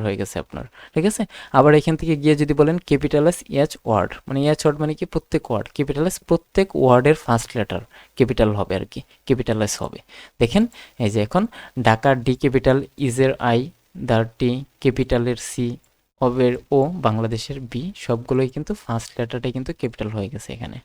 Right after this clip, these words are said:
ঠিক আছে? এখান থেকে। আচ্ছা, তারপর এখান থেকে আর কি আছে? পরে আছে দেখেন টগল কেস, এটা দিলে সেই, আহ, ক্যাপিটাল এস এর বিপরীত হবে, মানে কি ফার্স্ট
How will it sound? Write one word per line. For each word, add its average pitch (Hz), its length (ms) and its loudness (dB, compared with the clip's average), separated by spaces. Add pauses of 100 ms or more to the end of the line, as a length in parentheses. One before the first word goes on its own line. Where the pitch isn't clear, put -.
(220)
ঠিক 156 160 -4
আছে? - 200 -8
এখান 107 220 -8
থেকে। - 180 -14 (500)
আচ্ছা, 107 180 -4 (120)
তারপর 135 260 4 (100)
এখান 160 200 -2
থেকে 156 220 -2
আর 156 120 2
কি - 60 0 (100)
আছে? - 140 0 (420)
পরে 151 180 8 (100)
আছে - 140 -2 (100)
দেখেন 170 180 0 (160)
টগল 139 260 6 (100)
কেস, 98 140 -4 (100)
এটা 147 200 2
দিলে 185 160 2 (140)
সেই, 147 200 2 (120)
আহ, 123 460 -2 (480)
ক্যাপিটাল 147 380 2
এস 135 120 0
এর 175 140 2
বিপরীত 117 380 0
হবে, 107 180 0
মানে 123 180 0
কি 180 60 -2 (120)
ফার্স্ট 117 220 -2